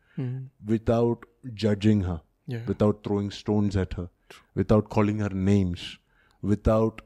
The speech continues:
Speaker 2: telling her how she is such a big sinner.
Speaker 1: Yeah.
Speaker 2: I mean, like, when we talk to people, we are always trying to make them feel bad about their sin.
Speaker 1: Mm.
Speaker 2: But at what point did Jesus make that lady at the well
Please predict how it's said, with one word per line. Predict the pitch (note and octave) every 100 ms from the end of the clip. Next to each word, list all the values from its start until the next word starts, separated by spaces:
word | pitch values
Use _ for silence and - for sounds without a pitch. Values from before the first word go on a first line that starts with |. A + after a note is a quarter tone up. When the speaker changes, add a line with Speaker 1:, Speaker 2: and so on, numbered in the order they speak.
| _
Speaker 2:
telling | A#2 A2 A2+ A2+
her | G#2 G#2
how | G2 G#2 G2+ G#2+ A2+ A2 _ _ _ _ _ _ -
she | - - G#2+
is | G#2
such | - G#2 -
a | G2+
big | F#2 G#2
sinner. | - B2+ A#2+ G2 - _ _ _
Speaker 1:
Yeah. | C3+ A#2 D#3 - _ _ _ - _
Speaker 2:
I | - G#2+
mean, | A2+ G#2 G2+
like, | F2+ G2 F#2+
when | G2 G#2 G#2
we | G2+ A#2+ A#2 - _
talk | A2+ A2
to | A#2+
people, | - G#2+ F#2+
we | G#2 A2 G#2+ - _ _
are | - G#2
always | - A#2+ A#2+ B2 -
trying | - G#2+
to | G#2+
make | G2+ G2
them | G#2 G2
feel | G#2 G2+
bad | F2+ F2+ F2
about | F2 F2 F2
their | F2+
sin. | - F2+ E2+ -
Speaker 1:
Mm. | B2 A#2+ C#3 E3 -
Speaker 2:
But | A#2
at | C3+ B2
what | B2+ D3 -
point | - D3+ E3
did | A#2 G#2
Jesus | G2+ A2+ A#2+ A#2 A2+ -
make | G#2+ A2 A2
that | G#2+ G#2 - _ _ _ _ -
lady | G2+ G#2 G#2 G#2
at | F#2+
the | G2
well | F#2+ G2